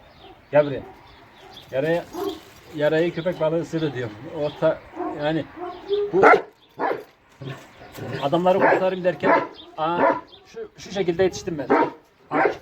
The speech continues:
Avçarka'ya adam böyle almış. Adam, adamdan kan fışkırıyor.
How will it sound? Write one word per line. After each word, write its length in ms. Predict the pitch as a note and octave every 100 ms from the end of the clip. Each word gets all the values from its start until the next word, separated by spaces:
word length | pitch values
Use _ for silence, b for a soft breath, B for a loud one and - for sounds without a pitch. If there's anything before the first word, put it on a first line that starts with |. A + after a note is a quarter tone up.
| -
Avçarka'ya 560 | E3 - G3+ G3+ F#3
adam 220 | F3+ F3+ F3
böyle 160 | F3
almış. 360 | F3 F#3 G#3+ - - - - - - - - - - - - - _ _ - - - - - - - - - - -
Adam, 420 | C3 D3+ F3+ E3+ E3+ - - - -
adamdan 400 | D3+ D#3 F#3 F#3+
kan 160 | E3 F3+
fışkırıyor. 520 | D#3 D#3+ D#3 D3 F3+